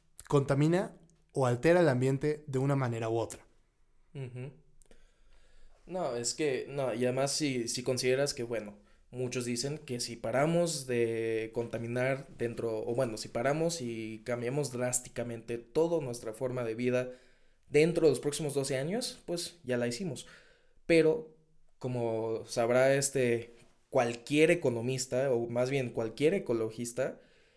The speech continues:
Speaker 2: ya, ya la cagamos. Es, es una teoría muy, muy deprimente,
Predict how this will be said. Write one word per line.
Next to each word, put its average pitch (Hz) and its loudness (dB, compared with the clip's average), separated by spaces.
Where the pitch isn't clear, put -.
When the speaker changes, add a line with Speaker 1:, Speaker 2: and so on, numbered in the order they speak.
Speaker 2:
ya, 143 -2
ya 143 -2
la 214 4
cagamos. 143 2
Es, 139 2
es 165 2
una 196 2
teoría 123 2
muy, 135 -2
muy 165 4
deprimente, 120 -4